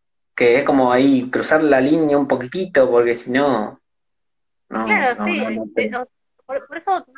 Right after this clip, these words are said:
Speaker 2: de última uno se ríe, porque tampoco te aguant-, va-, vas a decir uno me voy a reír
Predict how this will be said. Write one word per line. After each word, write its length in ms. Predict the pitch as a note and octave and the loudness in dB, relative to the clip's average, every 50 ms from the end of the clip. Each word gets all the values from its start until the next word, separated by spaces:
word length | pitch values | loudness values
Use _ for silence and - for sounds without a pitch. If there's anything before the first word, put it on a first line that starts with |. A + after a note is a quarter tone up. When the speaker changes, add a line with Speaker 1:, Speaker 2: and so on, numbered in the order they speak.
| C#4+ - | -20 -20
Speaker 2:
de 100 | A3 G#3+ | -16 -14
última 260 | A#3+ B3 D#4+ E4 C#4 A#3+ | -12 -10 -8 -8 -8 -8
uno 280 | A#3+ B3 C4+ D4 C#4+ _ | -10 -12 -14 -16 -16 _
se 100 | B3 A3 | -16 -16
ríe, 420 | A3 A3 A#3+ A3+ G3 G#3 F#3 F3+ | -14 -12 -12 -12 -12 -14 -14 -16
porque 160 | F3 F3+ F3 - | -16 -18 -20 -20
tampoco 300 | F3 F#3+ G#3+ A3 A#3 G#3 | -18 -16 -14 -12 -10 -10
te 60 | G3+ | -8
aguant-, 240 | F#3+ F#3+ G3+ G3+ _ _ _ _ _ _ _ _ _ F#3+ | -8 -10 -10 -12 _ _ _ _ _ _ _ _ _ -14
va-, 260 | F#3+ F#3+ G3 F#3+ F3+ | -10 -8 -6 -6 -8
vas 200 | F3 F#3 F#3 - | -8 -12 -14 -12
a 40 | F#3 | -14
decir 260 | F3 - - G#3 G3+ | -14 -14 -16 -18 -18
uno 180 | G3 G3 F#3+ F3+ | -16 -16 -16 -16
me 60 | F3+ | -16
voy 140 | F#3 F#3 F#3 | -16 -16 -16
a 60 | F#3 | -16
reír 200 | F#3 F#3 F3+ | -16 -18 -20